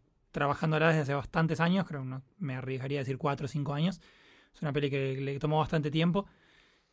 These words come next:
Y, bueno, nada, le está yendo muy bien en los cines. Nosotros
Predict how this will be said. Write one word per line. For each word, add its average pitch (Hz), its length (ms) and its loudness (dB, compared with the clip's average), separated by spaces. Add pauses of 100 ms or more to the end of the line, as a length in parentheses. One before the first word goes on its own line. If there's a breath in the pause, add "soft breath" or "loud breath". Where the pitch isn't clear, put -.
(140)
Y, 147 680 -2
bueno, 196 180 6
nada, 185 200 6
le 151 60 2
está - 120 0
yendo 175 220 4
muy 170 160 6
bien 175 100 2
en 165 40 2
los 156 120 2
cines. 202 400 4
Nosotros 165 280 2